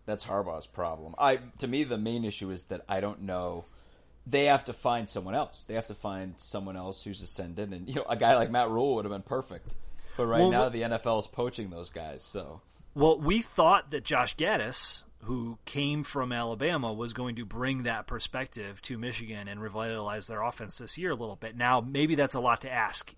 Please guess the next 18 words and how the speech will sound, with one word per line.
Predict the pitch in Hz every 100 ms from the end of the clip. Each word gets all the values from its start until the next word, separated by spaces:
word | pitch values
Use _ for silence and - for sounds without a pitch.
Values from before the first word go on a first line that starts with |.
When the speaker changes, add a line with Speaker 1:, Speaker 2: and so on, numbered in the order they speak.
| -
Speaker 2:
in, | 131 113 117 -
in | 117 113
one | 113 110
year's | 107 104 -
time, | 113 90 92
right? | 107 117 120
And | 113
maybe, | 117 117 113 113 - - - _ _ - _ - 123 - _ 160 - -
maybe | 131 131 131 123
that's | 120 -
still | - 120
coming, | - 123 139 160 143 113
but, | 120 117 123
um, | 113 110 104 104 _ - _ _ _ _ _ _ - -
but | 107
man, | 131 120 92
I, | 110 117 120
like, | 113 104 -